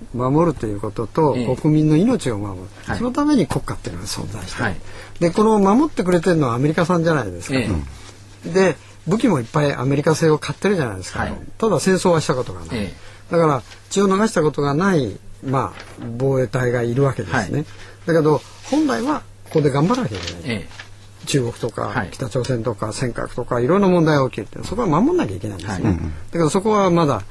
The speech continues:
Speaker 1: 残念ながら
Speaker 2: ええ。
Speaker 1: 意識がない。
Speaker 2: はい。
Speaker 1: 逆に中国さん、悪口言うわけではありませんけど、
Speaker 2: ええ。
Speaker 1: 向こうの雑誌、本に見ると、
Speaker 2: はい。
Speaker 1: 五十年後は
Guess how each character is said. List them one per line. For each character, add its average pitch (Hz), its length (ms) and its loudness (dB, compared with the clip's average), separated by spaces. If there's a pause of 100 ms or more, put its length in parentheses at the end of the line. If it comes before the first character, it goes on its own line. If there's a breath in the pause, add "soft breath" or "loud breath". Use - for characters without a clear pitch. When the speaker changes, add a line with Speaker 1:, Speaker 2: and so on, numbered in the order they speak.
(200 loud breath)
Speaker 1:
残 143 220 -2
念 160 180 2
な 156 80 2
が 156 120 2
ら 151 140 2
Speaker 2:
え 113 100 -6
え。 85 80 -8 (180)
Speaker 1:
意 160 100 2
識 - 220 -4
が 107 100 -10
な 104 140 -6
い。 98 100 -8
Speaker 2:
は 98 140 -6
い。 80 60 -8 (400)
Speaker 1:
逆 165 220 0
に 190 300 4
中 226 160 2
国 175 120 4
さ 120 180 -4
ん、 117 140 -6
悪 143 160 4
口 151 220 2
言 139 100 2
う - 20 4
わ 135 100 2
け 131 80 0
で 123 80 2
は 123 60 4
あ - 20 2
り 127 60 0
ま 131 120 0
せ 135 160 0
ん 131 80 -2
け 165 140 0
ど、 190 220 4
Speaker 2:
え - 40 -10 (320 loud breath)
え。 151 40 6
Speaker 1:
向 143 60 2
こ 180 100 4
う 165 40 6
の 160 140 6
雑 151 160 2
誌、 139 220 0
本 123 360 0 (180)
に 135 160 -2
見 143 180 4
る 131 120 -2
と、 107 340 -2
Speaker 2:
は 90 100 -8
い。 85 60 -10 (120)
Speaker 1:
五 147 100 4
十 170 180 2
年 170 200 2
後 165 100 4
は 113 220 0